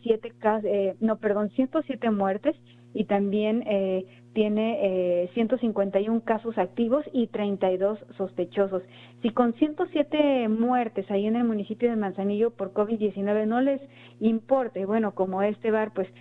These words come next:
nos comentaban, al parecer hay varios más, no solo este, que están en la misma situación y están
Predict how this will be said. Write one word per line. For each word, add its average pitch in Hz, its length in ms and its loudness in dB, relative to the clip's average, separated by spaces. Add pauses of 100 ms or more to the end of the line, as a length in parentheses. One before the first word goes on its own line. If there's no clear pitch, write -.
(160)
nos 220 220 2
comentaban, 220 760 0
al 190 180 0
parecer 196 560 0
hay 214 100 -2
varios 233 380 0
más, 214 200 -2 (120)
no 208 220 0
solo 208 260 0
este, 208 280 -4
que 196 100 -8
están 202 200 -2
en 214 80 2
la 202 80 0
misma 202 300 -2
situación 214 440 -6
y 220 60 -2
están 208 300 -6